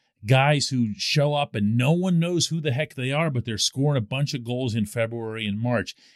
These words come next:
If you look back at the last few champions, I'm, I'm always referencing the Penguins, uh,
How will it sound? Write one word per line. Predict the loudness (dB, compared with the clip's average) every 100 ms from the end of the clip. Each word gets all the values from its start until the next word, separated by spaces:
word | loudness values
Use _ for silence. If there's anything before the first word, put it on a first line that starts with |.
| -6
If | -2
you | 2 2
look | 4 2 2
back | 0 0 0
at | -4
the | -6
last | -4 2 4 2 -2 -8 _ _ _ _ _
few | -14 4 8 8
champions, | 8 4 2 2 0 -6 -2 -2 -2 _ _
I'm, | -12 -10 -4
I'm | 0 2
always | 4 4 4
referencing | 0 2 2 4 4
the | 2
Penguins, | 0 -2 0 0 -2 -6 _ _ _ _ -16
uh, | -12 -12